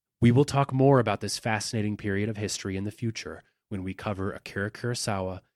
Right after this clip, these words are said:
and Yasujiro Ozu. As quickly as he could, Chaplin boarded a boat for Seattle. He needed a vacation from his vacation. But the situation back home was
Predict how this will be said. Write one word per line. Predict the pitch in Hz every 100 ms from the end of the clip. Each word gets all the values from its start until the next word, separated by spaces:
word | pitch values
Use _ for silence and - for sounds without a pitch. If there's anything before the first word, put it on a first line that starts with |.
| _
and | 87 90
Yasujiro | 90 - 104 95 92 90 95
Ozu. | 87 - - - _ _ _ _ _ _ _ _ _ _ _ -
As | 104 -
quickly | 147 143 151 131
as |
he | 117
could, | 107 131 147 156 - _
Chaplin | - 127 - 113 101 -
boarded | 120 131 131
a | 101
boat | 87 110 117
for | -
Seattle. | 107 - 101 104 107 80 - _ _ -
He | 160
needed | 180 165 147
a | 120
vacation | 123 117 139 170 175 117 110
from | 123 123
his | 107
vacation. | 120 117 - 165 196 - 85 - _ _ _ -
But |
the | 127
situation | 123 196 202 185 - 143
back | 127 -
home | 156 165 104 98 _ -
was | 120